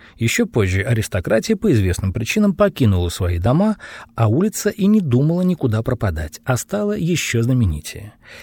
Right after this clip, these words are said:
Теперь фактически каждый дом на ней внесён в перечень вновь выявленных объектов, представляющих историческую, научную, художественную или иную культурную ценность. Любимая, ненаглядная моя улица.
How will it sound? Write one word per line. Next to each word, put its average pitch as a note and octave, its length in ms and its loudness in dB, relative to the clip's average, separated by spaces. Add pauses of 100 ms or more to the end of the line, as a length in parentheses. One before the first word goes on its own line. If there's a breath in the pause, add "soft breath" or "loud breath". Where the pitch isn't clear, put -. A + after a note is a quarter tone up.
(100)
Теперь D3+ 380 -2
фактически A#2 560 -4
каждый G#2+ 440 0
дом D#3+ 280 4
на A#2 80 2
ней E2+ 240 -2
внесён B2 520 0
в - 140 -12
перечень E3 460 0
вновь B2 440 2
выявленных F#2+ 600 0
объектов, D#3+ 540 0
представляющих A#2 840 0
историческую, F#3+ 800 -2
научную, G3+ 600 2
художественную F3 800 2
или F3 200 -2
иную E3 540 2
культурную G#2+ 720 2
ценность. - 640 -12 (920 loud breath)
Любимая, G2 720 0 (220)
ненаглядная C3+ 880 4
моя F#2+ 380 0
улица. E2 600 -6